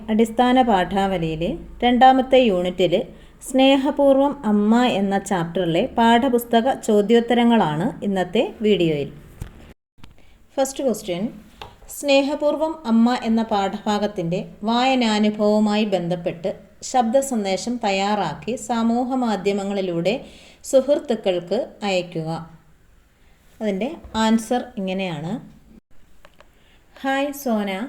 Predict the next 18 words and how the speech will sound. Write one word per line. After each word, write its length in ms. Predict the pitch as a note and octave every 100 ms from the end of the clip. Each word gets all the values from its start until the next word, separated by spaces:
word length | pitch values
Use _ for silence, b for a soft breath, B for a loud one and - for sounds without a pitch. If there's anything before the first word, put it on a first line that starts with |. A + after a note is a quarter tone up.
| B B B B3
എനിക്കൊരു 340 | B3+ C4 B3+
പ്രധാനപ്പെട്ട 800 | B3+ A3+ A3+ A#3 B3 C4 C4 C4 C4
കാര്യം 400 | A3 G3 F#3+ G#3+ -
നിന്നോട് 380 | A3+ G#3 F#3 F#3+ A#3
പറയാനുണ്ട്. 680 | G3 E3+ E3+ E3 D#3+ D#3 E3 - b b b
അത് 140 | B3 C4+
ഞാൻ 180 | C#4 C#4
മെസ്സേജ് 380 | A#3 G#3 G#3+ G#3
അയക്കുന്നത്. 500 | F#3 F3 F3+ F3 E3 - -
ഞാൻ 160 | G#3 G#3+ A3+
ഇന്നൊരു 240 | G#3+ G#3+
കഥ 280 | G#3+ F#3 F3
വായിച്ചു. 500 | G#3 G3+ D#3+ D#3 - E3+ E3+ B B B -
നമ്മുടെ 340 | C#4 C#4+ C#4+ C#4
സുഗതകുമാരി 760 | A#3 A#3+ A#3+ A#3+ C4+ C4+ C4+ C4+
ടീച്ചറിൻ്റെ 580 | B3+ A3+ A3+ F#3+ E3+ G#3 D#4+
സ്നേഹപൂർവ്വം 840 | - B3 B3 B3 C4 C4+ C4 B3 B3+ -
അമ്മ 260 | A3 G#3